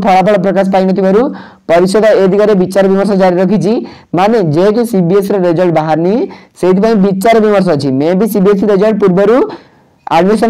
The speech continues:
start ହେଇପାରେ। Admission start ମାନେ କେବଳ form ଫିଲ୍ଅପ୍ start ହବ, କିନ୍ତୁ ଏଇଟା guarantee କି ସିବିଏସ୍ଇ ରେଜଲ୍ଟ ବାହାର କରିନି ମାନେ କେବେ ବି admission ହେଇପାରିବନି, ବୁଝିପାରିଲ? ତେବେ ନାମ ଲେଖା ସମ୍ପର୍କିତ ବିଜ୍ଞପ୍ତି ଖୁବ୍ ଶୀଘ୍ର ପ୍ରକାଶ ପାଇବ, ଅର୍ଥାତ୍ ଏଇ କୋଡ଼ିଏରୁ ପଚିଶ ତାରିଖ ଭିତରେ ସମ୍ପର୍କ କ'ଣ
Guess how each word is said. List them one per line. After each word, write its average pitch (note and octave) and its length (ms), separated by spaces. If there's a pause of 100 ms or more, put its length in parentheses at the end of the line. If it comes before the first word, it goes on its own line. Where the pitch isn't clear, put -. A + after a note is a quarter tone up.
start A3 260
ହେଇପାରେ। E3 300
Admission G3 380
start G#3+ 240
ମାନେ A3+ 160
କେବଳ A#3 160 (100)
form G#3+ 220
ଫିଲ୍ଅପ୍ A3 200
start F#3 220
ହବ, C#3 80 (100)
କିନ୍ତୁ F#3 200 (140)
ଏଇଟା A3+ 280
guarantee G3 380 (340)
କି D#3+ 160
ସିବିଏସ୍ଇ F#3+ 400
ରେଜଲ୍ଟ F3 300
ବାହାର F3+ 260
କରିନି G#3 180
ମାନେ G#3+ 220 (420)
କେବେ G#3 260
ବି B3+ 60 (300)
admission A3+ 460
ହେଇପାରିବନି, A#2 520
ବୁଝିପାରିଲ? F3+ 400 (540)
ତେବେ F#3+ 240 (140)
ନାମ F3 140 (100)
ଲେଖା G#3 160 (100)
ସମ୍ପର୍କିତ F#3+ 340 (100)
ବିଜ୍ଞପ୍ତି F#3 360 (100)
ଖୁବ୍ F#3+ 220
ଶୀଘ୍ର F#3+ 260
ପ୍ରକାଶ F#3 240
ପାଇବ, F#3+ 140 (100)
ଅର୍ଥାତ୍ G#3+ 300
ଏଇ G3 60 (120)
କୋଡ଼ିଏରୁ G3 340 (500)
ପଚିଶ F3+ 260
ତାରିଖ G#3+ 180
ଭିତରେ G3+ 180 (100)
ସମ୍ପର୍କ F#3+ 260 (180)
କ'ଣ G#3+ 100